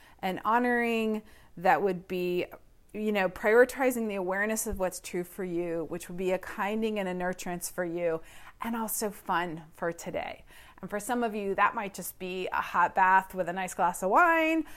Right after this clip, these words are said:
For some of you, that might be, "Hey, I already have plans, but now I have an idea to kind of add something that would be even more delicious to that."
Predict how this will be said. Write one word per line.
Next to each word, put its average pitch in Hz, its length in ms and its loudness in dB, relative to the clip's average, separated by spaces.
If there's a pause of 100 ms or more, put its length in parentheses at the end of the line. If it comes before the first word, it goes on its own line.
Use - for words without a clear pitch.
(240)
For 196 100 -4
some 220 200 -4
of 208 120 -2
you, 196 220 -2
that 190 240 2
might 196 240 -6
be, 185 120 -2
"Hey, 233 300 4
I 196 100 6
already 202 240 4
have 185 300 -4
plans, 269 500 0
but - 160 0
now 196 140 2
I 196 80 6
have 208 200 0
an 185 80 -2
idea 190 500 2
to 202 120 -10
kind 175 200 -4
of - 80 -6
add 175 220 0
something 185 440 -6
that 175 160 -4
would 180 140 -6
be 175 100 -10
even 175 320 -4
more 294 180 6
delicious 220 640 0
to 175 100 -4
that." 247 380 6